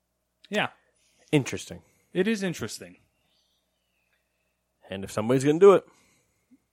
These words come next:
Speaker 1: they got the money.
Speaker 2: It's gonna be them or Amazon.
Speaker 1: Yeah, and I think, um, I mean, I, I don't know. I guess you could argue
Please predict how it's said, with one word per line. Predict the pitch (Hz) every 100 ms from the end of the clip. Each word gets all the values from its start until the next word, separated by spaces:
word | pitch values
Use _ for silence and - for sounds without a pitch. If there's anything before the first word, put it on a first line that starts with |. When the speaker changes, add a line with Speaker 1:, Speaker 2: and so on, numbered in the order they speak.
| _
Speaker 1:
they | 131
got | 180 190
the |
money. | 175 185 127 - _ - _
Speaker 2:
It's | -
gonna | 98
be | 101
them | 113 139
or | 151
Amazon. | 156 107 101 98 - _ _ _ _
Speaker 1:
Yeah, | 117 139 131 - _ _
and | 120 120
I | 123
think, | - 135 123 _ - _ -
um, | 110 113 110 110 107 - -
I | 117
mean, | 131 131 127 -
I, | 185 -
I | 214
don't | 262
know. | 247
I | 139
guess | 202 269
you |
could | 233
argue | 107 117 170 127 107 107